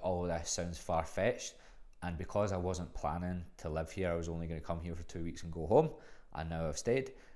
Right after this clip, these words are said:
I had ideas in my head of what, 'cause I was gonna do this home. Um, I've been wanting to not dri-, like, if you were to look through my WhatsApp history,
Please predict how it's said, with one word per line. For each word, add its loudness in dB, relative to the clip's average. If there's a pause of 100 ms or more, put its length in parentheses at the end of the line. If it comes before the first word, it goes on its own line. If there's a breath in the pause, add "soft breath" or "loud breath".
(320 loud breath)
I 4
had 4
ideas 0
in -2
my -2
head -2
of -6
what, 0
'cause -6
I 2
was -2
gonna 0
do 0
this 0
home. -2 (1000)
Um, 4 (540 loud breath)
I've 2
been 0
wanting 6
to 4
not 0
dri-, 0
like, 2
if -2
you 4
were 4
to 0
look 2
through -2
my 4
WhatsApp 6
history, 0